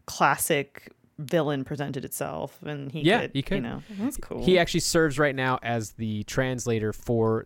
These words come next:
Speaker 2: the island that they all live on, Krakoa, 'cause Krakoa has its own language, and they, um, needed to talk to their island. So, uh, he's the translator. He's, like, best friends with the island.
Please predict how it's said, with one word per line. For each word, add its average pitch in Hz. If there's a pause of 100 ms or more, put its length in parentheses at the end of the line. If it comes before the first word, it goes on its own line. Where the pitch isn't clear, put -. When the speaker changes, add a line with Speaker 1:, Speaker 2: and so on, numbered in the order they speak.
Speaker 2:
the 113
island 113
that 104
they 107
all 104
live 139
on, 73
Krakoa, 110
'cause -
Krakoa 110
has 101
its 92
own 101
language, 107
and 104
they, 98
um, 95
needed 98
to -
talk 127
to 117
their 95
island. 92
So, 98
uh, 95
he's 110
the 101
translator. 110
He's, 95
like, 95
best -
friends 104
with 95
the 101
island. 95